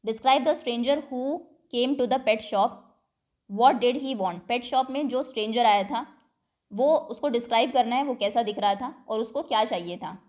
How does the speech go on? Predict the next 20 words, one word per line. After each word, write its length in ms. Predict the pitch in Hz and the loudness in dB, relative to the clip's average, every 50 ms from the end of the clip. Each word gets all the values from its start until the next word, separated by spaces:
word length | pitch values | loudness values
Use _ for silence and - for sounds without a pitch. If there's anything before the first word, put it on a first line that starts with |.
| _ - | _ -20
उसको 240 | 196 - - 208 | -20 -14 -14 -14
केज 300 | 208 - 214 202 208 202 | -10 -6 -4 -4 -4 -4
में 180 | 202 214 240 247 | -4 -6 -8 -6
कुछ 260 | 226 240 233 - - - _ _ _ _ _ _ | -8 -10 -10 -10 -18 -20 _ _ _ _ _ _
छोटी 300 | _ - 214 202 247 269 | _ -8 -8 -6 -8 -10
चीज़ 280 | 262 247 254 277 277 269 | -8 -6 -8 -8 -4 -2
चाहिए 260 | 240 208 208 214 208 | -2 -2 -2 -4 -4
थी 120 | 208 285 | -4 -4
विंग्स 280 | 220 208 202 220 240 196 | -4 -4 -4 -6 -6 -2
वाली, 260 | 196 185 185 196 254 320 - - _ _ _ _ _ _ _ _ _ _ | -2 -2 -2 -2 -6 -10 -12 -18 _ _ _ _ _ _ _ _ _ _
और 320 | 196 190 190 185 - - - | -4 -4 -4 -4 -8 -12 -12
उसने 220 | 226 226 240 247 247 | -10 -6 -6 -6 -4
शाइनी 360 | 254 247 226 220 247 269 277 | -2 0 0 0 0 0 -2
शूज़ 500 | 302 - - - - - 247 269 - - - | -4 -6 -12 -18 -12 -8 -6 -6 -6 -4 -4
पहने 240 | 240 226 214 214 214 | -4 -4 -2 -4 -4
हुए 200 | 208 208 214 208 | -2 -2 -2 -2
थे। 180 | 214 247 285 339 - - _ _ _ _ _ _ _ _ _ _ _ _ - | -4 -8 -10 -10 -14 -20 _ _ _ _ _ _ _ _ _ _ _ _ -14
He 140 | 214 214 220 220 240 302 - - - _ _ _ _ _ _ _ _ 202 202 196 190 | -10 -8 -6 -6 -6 -6 -8 -8 -14 _ _ _ _ _ _ _ _ -14 -12 -8 -4
wore 360 | 196 196 190 190 190 190 262 285 - - _ _ _ _ _ _ _ _ _ _ _ _ _ _ _ _ _ _ _ _ _ _ _ _ _ _ _ _ _ _ _ - | -2 -2 0 0 -2 -4 -6 -10 -12 -18 _ _ _ _ _ _ _ _ _ _ _ _ _ _ _ _ _ _ _ _ _ _ _ _ _ _ _ _ _ _ _ -20
shiny 720 | - - - - - 208 190 190 190 196 196 196 202 | -20 -20 -18 -14 -8 -6 -6 -4 -4 -4 -4 -4 -4